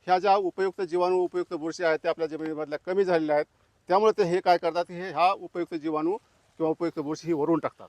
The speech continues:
हळद असेल, अद्रक असेल, या पिकासाठी सेंद्रिय खत मोठ्या प्रमाणात टाकल्याशिवाय आपल्याला त्याचं उत्पादन येत नाही. आणि हे जे टाकलेलं तुमचं शेणखत आहे,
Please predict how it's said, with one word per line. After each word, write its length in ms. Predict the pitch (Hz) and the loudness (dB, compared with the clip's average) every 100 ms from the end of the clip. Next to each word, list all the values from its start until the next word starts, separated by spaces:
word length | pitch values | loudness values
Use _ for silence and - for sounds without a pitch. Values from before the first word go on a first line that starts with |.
| 160 | 6
हळद 180 | 196 | 10
असेल, 360 | 214 185 190 175 | 10 8 6 4
अद्रक 300 | 170 196 175 | 6 4 2
असेल, 400 | 165 185 180 165 | 0 0 -4 -2
या 60 | 180 | -2
पिकासाठी 680 | 180 170 165 156 180 202 - _ _ | -2 -4 -4 -4 -4 -4 -6 _ _
सेंद्रिय 380 | - 180 190 202 | -2 0 2 2
खत 180 | - 190 - _ - | 0 -2 -2 _ -10
मोठ्या 260 | 147 170 | -6 -2
प्रमाणात 280 | 160 160 165 - - | -2 0 -2 -2 -6
टाकल्याशिवाय 500 | 156 165 165 160 160 | -6 -4 -4 0 -2
आपल्याला 200 | 151 147 | 0 -4
त्याचं 140 | 143 | -6
उत्पादन 360 | 131 - 127 123 | -8 -6 -6 -6
येत 140 | 120 - | -10 -14
नाही. 160 | 117 - _ _ _ _ | -18 -20 _ _ _ _
आणि 180 | 139 160 | -2 0
हे 160 | 160 214 | 2 4
जे 120 | 220 | 4
टाकलेलं 320 | 214 202 202 | 2 0 -2
तुमचं 300 | 175 208 202 220 _ | -2 -2 -2 -2 _
शेणखत 400 | - 185 185 185 | -4 -2 0 2
आहे, 280 | 165 160 | 4 2